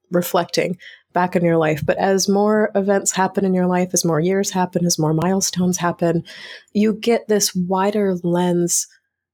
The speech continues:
with which to view your losses through. And yeah, that's just really cool and powerful. I have the same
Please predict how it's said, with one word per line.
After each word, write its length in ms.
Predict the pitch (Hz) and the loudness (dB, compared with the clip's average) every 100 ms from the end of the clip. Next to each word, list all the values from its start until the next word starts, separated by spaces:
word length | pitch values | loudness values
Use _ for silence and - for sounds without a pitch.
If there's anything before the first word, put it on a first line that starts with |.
| _ _ _ _ - | _ _ _ _ -10
with 340 | 185 220 220 | -4 -2 0
which 260 | 214 208 - - | -2 0 0 2
to 120 | 202 | 0
view 300 | 190 185 185 | 0 2 4
your 200 | 180 170 | 4 4
losses 500 | 156 151 147 156 - | 4 4 2 2 0
through. 320 | - 156 156 - - - - - | 0 -2 -2 -4 -12 -14 -14 -10
And 200 | - 226 | -2 0
yeah, 320 | 240 262 240 190 | 2 2 2 2
that's 220 | 214 - | 0 0
just 200 | 247 - | -2 0
really 240 | 247 247 240 | 0 0 0
cool 260 | - 220 | 0 2
and 140 | 214 196 | 2 0
powerful. 540 | 196 196 202 - 160 | 0 2 0 0 0
I 60 | - | 0
have 340 | 190 190 - - | 0 -2 -4 -4
the 80 | 202 | -2
same 520 | - - 208 202 202 | 0 0 2 2 0